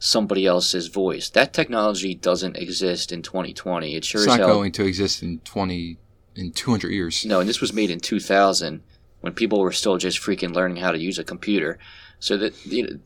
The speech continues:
Speaker 1: <laughs> it, it's just so silly. Um, it's an incredibly lazy device just to get these people, like, in, in the same room often throughout this movie, um, and to get certain characters killed. For example, it got Cotton Weary killed in the first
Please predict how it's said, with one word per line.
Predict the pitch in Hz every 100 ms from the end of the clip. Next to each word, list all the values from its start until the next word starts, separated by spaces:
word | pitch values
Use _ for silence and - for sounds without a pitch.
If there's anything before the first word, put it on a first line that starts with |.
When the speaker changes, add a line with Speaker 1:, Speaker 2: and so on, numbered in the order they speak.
| _
Speaker 1:
<laughs> | - -
it, | - 104 - - - -
it's | - - 117 -
just | 127 -
so | 117 107
silly. | - 101 98 95 90 -
Um, | 87 85 85
it's | 101 -
an |
incredibly | 98 - - - 110 113 95 76 71 - _ _ - _
lazy | 92 95 92 87 90 90 - - _ _ _ -
device | 92 92 87 95 - - - - - _ _ -
just | - 107 -
to | -
get | 104 92
these | 98 92
people, | - - 101 - 90
like, | 90 85 85 -
in, | 92 87 -
in | 98 92
the |
same | 90 - 92 87
room | 90 98 101
often | 101 98 92 - 101 90
throughout | 98 98 92
this | - -
movie, | 104 98 98 98 95 - - - -
um, | 92 87 85
and | 82
to | 92
get | 90 -
certain | - 90 87
characters | - 92 87 85 87 -
killed. | - 95 90 90
For | 90 87
example, | 82 85 82 82
it | 82
got | 87 80
Cotton | - 98 - 78
Weary | 82 85 87
killed | 82 - 87 87
in | 87
the | 82
first | 92 90 82